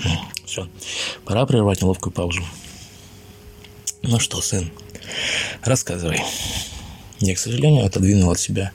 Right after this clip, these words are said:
тарелку с недоеденной пищей. Как ты живёшь? Как учишься? Какие предметы нравятся, какие нет? С кем дружишь, с кем нет? А маму слушаешься? Живу хорошо. Плохо только, когда мама ругается на меня, если не слушаюсь. Но я, я почти всегда слушаюсь.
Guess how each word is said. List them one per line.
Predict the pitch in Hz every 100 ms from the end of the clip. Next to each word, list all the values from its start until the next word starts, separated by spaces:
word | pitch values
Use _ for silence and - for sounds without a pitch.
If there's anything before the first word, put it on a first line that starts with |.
| -
тарелку | 98 92 -
с | -
недоеденной | 87 85 80 87
пищей. | 85 160 160 - 131 -
Как | - 160
ты | -
живёшь? | 95 85 117 - - - -
Как | - 180 -
учишься? | 117 - - 95
Какие | - 107 160
предметы | 95 95 113
нравятся, | 101 95
какие | - 95 117
нет? | 90 101 -
С | -
кем | 151
дружишь, | 117 117 113
с |
кем | - 101
нет? | 87 85
А | -
маму | 98 92
слушаешься? | 90 - 147 170 151 - - - - - - - - - - - -
Живу | - 123
хорошо. | 185 247 - - 95 98 92 92 87 87 - - _
Плохо | 180 175
только, | 123 - -
когда | 110
мама | 113 110
ругается | 98 107 87 -
на |
меня, | 95 90 92 -
если | 92 104
не |
слушаюсь. | - 80 - - - -
Но | 82
я, | 87 98 151
я | 151 151 -
почти | 160 -
всегда | 165 214 113
слушаюсь. | 107 160 156 110 -